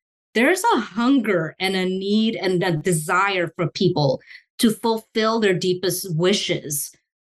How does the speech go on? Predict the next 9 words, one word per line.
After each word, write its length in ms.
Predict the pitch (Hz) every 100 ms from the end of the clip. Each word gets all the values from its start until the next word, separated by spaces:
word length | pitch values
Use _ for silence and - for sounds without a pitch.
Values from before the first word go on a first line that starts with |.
| -
of 320 | 208 190 170 _ -
carrying 560 | - 262 247 262 247 202
out, 340 | 180 180 - _ _ _ -
you 100 | 190
know, 300 | 175 175 180
in 180 | 202 196
their 180 | 190 180
hero's 480 | 180 202 185 175 175
footsteps 880 | - 202 - - 123 101 - -